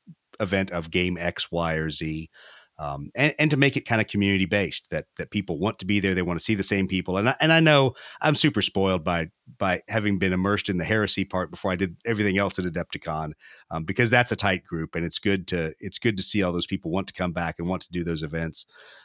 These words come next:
Um, but we're, we're trying to kind of carry the banner a little bit on our side, and I, and I think the work you've done for tying A I and A T together and having,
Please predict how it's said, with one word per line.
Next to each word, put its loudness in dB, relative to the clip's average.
Um, -6
but -2
we're, 2
we're 2
trying 2
to 2
kind 2
of -2
carry 2
the -2
banner 0
a -2
little 0
bit 0
on 0
our 0
side, -6
and 0
I, 0
and 4
I 6
think 4
the 4
work 4
you've 2
done 2
for 0
tying 2
A 6
I 8
and 4
A 4
T 2
together 0
and -2
having, 0